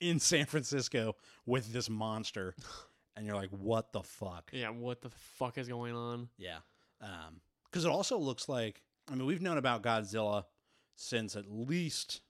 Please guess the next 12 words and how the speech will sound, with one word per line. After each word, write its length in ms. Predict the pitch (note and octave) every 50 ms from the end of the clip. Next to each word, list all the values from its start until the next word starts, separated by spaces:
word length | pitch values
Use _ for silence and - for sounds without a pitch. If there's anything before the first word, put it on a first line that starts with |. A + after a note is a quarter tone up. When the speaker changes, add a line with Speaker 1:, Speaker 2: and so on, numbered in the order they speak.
| _ _ _ _ _ _ _ _ _ _ _ _ _ _ _ _ _ -
Speaker 1:
the 160 | A#2 G#2+ G2+
forties, 580 | - - D3+ D3+ C3 G#2+ G2+ G2+ G2 - - - _ _ _ _ _ _ -
'cause 180 | C3 B2 A2+
we 100 | A#2+ A#2
tested 440 | G#2 - - D#3+ C#3 - - B2+ G#2
nukes 340 | A2+ B2 D3 D3+ C#3 - -
on 180 | G#2 F2 E2+ F2
it. 80 | F2+ - _ -
Speaker 2:
Yeah. 220 | C#3+ C3+ B2+ B2 B2 - _ _ _ _ _ -
Speaker 1:
Yeah, 120 | A#2 A2
that 120 | A#2 A#2+
was 140 | A#2 A2+ -